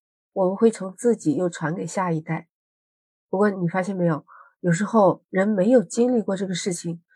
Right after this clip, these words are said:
你光给他说，可能他没办法理解。也可能很多事情他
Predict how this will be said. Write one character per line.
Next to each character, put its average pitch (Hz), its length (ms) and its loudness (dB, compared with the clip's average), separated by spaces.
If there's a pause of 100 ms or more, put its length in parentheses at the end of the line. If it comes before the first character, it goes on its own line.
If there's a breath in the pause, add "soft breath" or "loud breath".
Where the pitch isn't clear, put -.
(120 soft breath)
你 185 100 -8
光 240 180 4
给 202 100 2
他 196 120 -4
说， 240 480 4 (480 soft breath)
可 - 100 2
能 202 100 -2
他 - 220 -4
没 180 140 4
办 285 180 6
法 170 140 2
理 170 240 -4
解。 190 280 -2 (680)
也 214 120 2
可 220 140 0
能 185 220 -2
很 175 200 -2
多 196 120 -2
事 226 160 0
情 208 100 0
他 202 160 -4